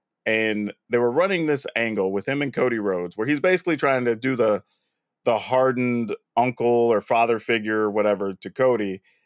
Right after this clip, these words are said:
and basically telling him, like, "Hey, you're too soft." And the different, and in this promo, he finishes it by saying, equivalently talking about, "Hey, if somebody pulled up on you at a stoplight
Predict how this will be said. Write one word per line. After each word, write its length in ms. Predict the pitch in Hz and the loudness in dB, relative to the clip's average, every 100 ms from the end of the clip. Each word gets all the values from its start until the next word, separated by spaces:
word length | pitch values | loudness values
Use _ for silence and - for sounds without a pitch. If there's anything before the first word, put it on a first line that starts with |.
| _ | _
and 120 | - 147 | -6 -2
basically 280 | 202 190 | 0 0
telling 260 | 143 147 139 | 0 2 2
him, 100 | 127 | 0
like, 180 | 120 110 | 0 0
"Hey, 200 | 139 131 | 0 0
you're 200 | 120 135 | 0 -2
too 220 | 131 135 | -2 -4
soft." 540 | 117 131 110 92 - _ _ _ _ | -2 -2 -2 -6 -12 _ _ _ _
And 80 | 120 | -6
the 40 | 120 | 0
different, 360 | 202 208 185 - | 0 0 -4 0
and 340 | 151 143 135 - - | 0 0 -4 -6 -2
in 160 | 254 | 2
this 160 | 220 - | 0 0
promo, 640 | - 165 170 117 101 104 107 | 0 0 2 2 0 -2 -4
he 100 | 139 | -6
finishes 440 | 139 247 277 151 123 | -2 0 0 0 0
it 180 | 117 | 0
by 100 | 113 123 | -2 -2
saying, 420 | 151 143 127 117 _ _ _ _ _ _ _ - | -2 -4 -4 -10 _ _ _ _ _ _ _ -4
equivalently 760 | 143 - 240 202 185 160 151 | -4 0 0 2 0 0 -2
talking 280 | 156 151 147 | 0 0 0
about, 300 | 131 120 113 | 0 2 2
"Hey, 140 | 143 127 | 0 0
if 100 | - | 0
somebody 260 | 165 160 | -2 -2
pulled 240 | 143 143 139 | 0 0 2
up 160 | 127 | 2
on 160 | 131 123 | 0 0
you 140 | 127 120 | 0 0
at 60 | |
a 40 | 107 | 0
stoplight 640 | - 123 120 101 92 | 0 -2 0 -2 -2